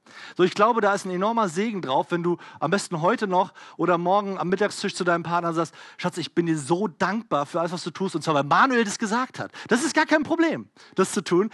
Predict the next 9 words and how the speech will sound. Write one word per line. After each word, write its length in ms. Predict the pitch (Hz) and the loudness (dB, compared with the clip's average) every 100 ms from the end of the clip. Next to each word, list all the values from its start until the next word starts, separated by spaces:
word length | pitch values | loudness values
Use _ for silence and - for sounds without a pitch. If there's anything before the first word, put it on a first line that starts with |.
| - | -4
Ich 80 | 156 | 0
glaube, 180 | 233 220 | 2 2
es 80 | - | -2
funktioniert, 560 | 233 214 202 180 190 - - | -4 -4 -2 0 0 -4 -8
weil 460 | 135 190 240 247 240 - - - - | 0 2 4 0 -2 -10 -20 -20 -8
dein 180 | - 175 | -2 -2
Partner, 440 | - 185 190 - 170 | 2 2 2 0 -4
er 260 | 147 135 | -4 -4
wir-, 140 | 185 | -4